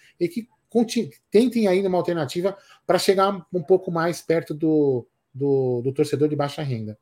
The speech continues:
entendeu? Ó, o, o Marcos Ferreira pediu aqui, ô Aldão, você mora onde, Marcos? Só me fala onde você mo-, mora aí, me responde onde você mora. Fala aí, ô, Gé.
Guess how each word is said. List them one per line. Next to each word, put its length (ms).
entendeu? 300
Ó, 280
o, 80
o 460
Marcos 300
Ferreira 320
pediu 280
aqui, 240
ô 120
Aldão, 560
você 200
mora 260
onde, 280
Marcos? 520
Só 120
me 100
fala 240
onde 140
você 240
mo-, 260
mora 240
aí, 100
me 180
responde 520
onde 100
você 220
mora. 300
Fala 220
aí, 140
ô, 360
Gé. 220